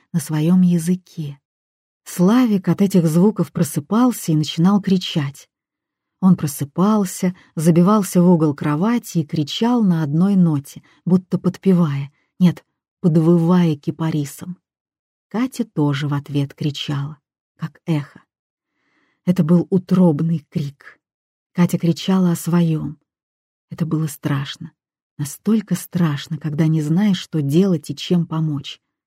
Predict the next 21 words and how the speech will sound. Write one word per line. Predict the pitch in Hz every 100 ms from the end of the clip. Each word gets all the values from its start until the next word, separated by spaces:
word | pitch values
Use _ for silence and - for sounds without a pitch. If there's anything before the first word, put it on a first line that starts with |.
| _ _ _ _
Ничего | 156 170 - 170 151
не | 147 139
помогало. | 143 147 139 143 147 156 _ _ _ _ _ _ _
Ильич | 165 160 185 214
успокаивал | 180 - 170 - 202 180 170
Славика, | - 147 147 143 139 - - _ _
Галя | 175 165 190 185
спускалась | - 175 - 185 180 -
к | - -
Кате | 175 165 - 151
и |
сидела | - 143 156 175
с | 160 -
ней. | 139 139 143 _ _ _ _ -
Но | 160
они, | 147 147 202 208 _ _ _ _
мальчик | 156 190 196 - -
и | 156
женщина, | 165 160 143 - 151 - _ _ _ _
продолжали | - 143 139 139 143 170 180
кричать. | 180 156 139 - 143 139 _